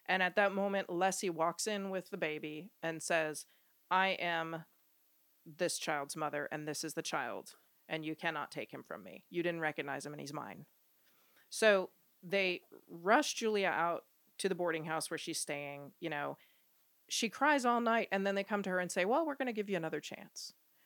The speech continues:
And they bring her and the boy out into a yard of a neighbor's. There's no committee there this time. They're outside. It's much more relaxed. Um, he and his brother, or, well, his supposed brother,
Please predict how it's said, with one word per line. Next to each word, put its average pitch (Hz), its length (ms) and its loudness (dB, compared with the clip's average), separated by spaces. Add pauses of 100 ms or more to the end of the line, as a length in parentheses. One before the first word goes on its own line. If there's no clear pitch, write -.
(220)
And 196 440 6
they 185 140 2
bring 208 560 -2
her 202 240 0
and 202 140 0
the 190 40 -2
boy 175 440 2
out 175 340 2
into 196 400 -4
a 196 60 0
yard 160 560 0
of 156 180 -4
a 156 60 -2
neighbor's. 151 400 -2
There's 175 160 -4
no 196 160 -2
committee 160 360 -2
there 147 220 -2
this 143 220 -6
time. 143 500 -8
They're 165 160 -2 (140)
outside. 151 800 0
It's - 200 -8
much 180 240 -4
more 170 200 -2
relaxed. 139 640 -6 (480)
Um, 151 420 2 (420)
he 233 340 0
and 180 140 2
his 180 160 -4
brother, 165 640 -2
or, 165 120 -2
well, 143 180 -2
his 180 180 -4
supposed 175 400 -2
brother, 147 380 -4